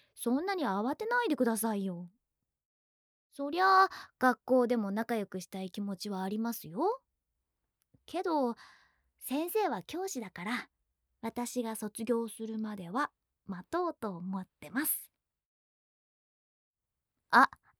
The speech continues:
でも、先生が寝ている間にうちのお母さんに電話したよ。大雨で帰れないから、お兄ちゃんに泊めてもらったってね。あ、そうそう。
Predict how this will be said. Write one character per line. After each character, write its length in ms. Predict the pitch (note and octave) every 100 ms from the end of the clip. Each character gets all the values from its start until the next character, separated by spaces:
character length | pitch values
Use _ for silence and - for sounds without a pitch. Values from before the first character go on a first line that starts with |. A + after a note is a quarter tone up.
| _ _
で 160 | D4 D#4+
も、 240 | C#4+ B3 - - _ _ _
先 300 | - A#3 B3
生 200 | C#4 B3+
が 120 | F#3
寝 160 | F3+ F#3+
て 100 | A3
い 120 | G#3+
る 120 | G#3+
間 220 | G#3 G#3
に 200 | A3 B3 - _ -
う 120 | A#3+
ち 120 | D4
の 140 | D#4+ E4
お 40 |
母 180 | F4+ F4
さ 140 | C#4+
ん 40 | G3+
に 100 | E3
電 200 | A3 C#4+
話 120 | E4
し 40 |
た 120 | - E4+
よ。 200 | G#4 D5+ _ _ _ _ _ _ _ _ _ _ _ _
大 280 | C4 C#4+ D4
雨 180 | C4
で 100 | G#3
帰 240 | F#3 B3 B3+
れ 120 | C4
な 160 | A3+ G3
い 40 |
か 120 | G3+
ら、 180 | B3 A#3+ _ _ -
お 60 | A#3+
兄 260 | C4+ D4
ち 80 | C4
ゃ 80 | G#3+
ん 80 | F#3
に 100 | E3+
泊 140 | A3
め 140 | B3
て 120 | B3+ B3+
も 140 | C4
ら 80 | C4+
っ 100 | -
た 120 | - E4+
っ 80 | - _
て 120 | G3
ね。 240 | A#3+ C#4+ - _ _ _ _ _ _ _ _ _ _ _ -
あ、 160 | D#4+ - -
そ 220 | - A4
う 40 |
そ 240 | F#4+ F#4
う。 60 | A3+